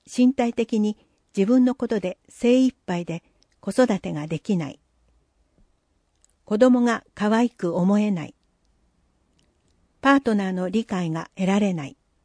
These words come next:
子育ての悩みを一人で抱え込むのは大変です。誰かに気持ちを話すと楽になります。身近に話せる人がいなければ、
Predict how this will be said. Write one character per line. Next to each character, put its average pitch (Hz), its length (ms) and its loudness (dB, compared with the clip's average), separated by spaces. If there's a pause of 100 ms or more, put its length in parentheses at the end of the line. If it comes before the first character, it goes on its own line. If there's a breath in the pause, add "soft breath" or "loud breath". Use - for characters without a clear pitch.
(1500)
子 240 100 -6
育 269 280 4
て 214 140 -2
の 196 140 0
悩 196 280 -2
み 202 160 -2
を 185 160 -8 (120)
一 - 240 4
人 254 100 4
で 208 120 -2
抱 226 340 -4
え - 20 -2
込 214 180 0
む 202 100 0
の 170 120 -6
は 165 240 -12
大 214 200 0
変 202 260 -2
で 185 100 -6
す。 - 320 -18 (1000)
誰 233 220 2
か 202 140 -2
に 190 140 -2
気 - 140 -2
持 240 120 6
ち - 180 -2
を 226 80 0
話 226 320 -4
す - 60 -20
と - 300 -6
楽 196 260 0
に 226 140 4
な 175 120 -4
り 175 120 -8
ま 160 140 -6
す。 - 280 -20 (1700)
身 220 100 2
近 269 240 0
に 247 220 2
話 240 300 0
せ 269 100 6
る 220 80 2
人 208 200 -6
が 190 120 -4
い 196 80 0
な 220 100 0
け 208 160 -4
れ 180 100 -2
ば、 170 200 -8